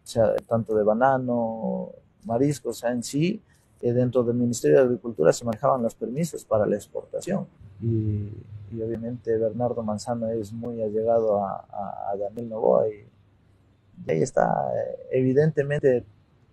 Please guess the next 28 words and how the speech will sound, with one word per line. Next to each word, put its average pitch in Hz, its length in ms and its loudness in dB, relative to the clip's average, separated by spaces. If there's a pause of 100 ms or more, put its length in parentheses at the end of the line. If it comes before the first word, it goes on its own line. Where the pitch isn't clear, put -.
(360)
la, 120 260 4
la, 123 240 4
la 131 120 2
relación 123 600 4
entre 113 720 2 (220)
Guillermo 135 380 0
Lasso, 143 680 4
Bernardo 123 480 -2
Manzano 131 800 -6
y 110 400 -12 (260)
Daniel 117 340 -6
Noboa, 90 280 0 (500)
de 117 560 2
cómo 147 260 6
lo 123 300 8
lavaban 123 460 4
el 113 120 -2
dinero 120 600 -4 (280)
las 110 240 4
diferentes 120 440 -2
em-, 113 100 -2 (200)
empresas 120 440 0
que 113 100 -10
fueron 123 260 -4
creadas. 123 320 2
Bueno, 123 260 -2
empecemos 135 540 -2
por, - 280 2